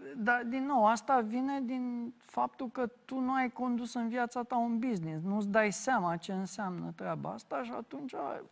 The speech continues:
și plus e aroganța asta și atunci trebuie cumva să demonstrezi când ești acolo că ești bun,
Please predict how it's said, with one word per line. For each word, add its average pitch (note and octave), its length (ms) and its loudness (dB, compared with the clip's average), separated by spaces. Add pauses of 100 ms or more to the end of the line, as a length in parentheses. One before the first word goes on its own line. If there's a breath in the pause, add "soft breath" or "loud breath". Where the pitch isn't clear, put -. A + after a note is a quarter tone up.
și G#3 180 -6
plus A#3 340 -4
e G3+ 140 -4
aroganța G#3 760 4
asta C4 320 -4
și A#3+ 80 -4
atunci C4 320 -4 (140)
trebuie B3+ 300 4
cumva A#3+ 440 6
să A3 120 4
demonstrezi A#3 1300 4 (540 soft breath)
când A#3 300 8
ești B3 280 6
acolo D#4+ 440 8
că A#3+ 140 2
ești G3+ 300 8
bun, E3 360 4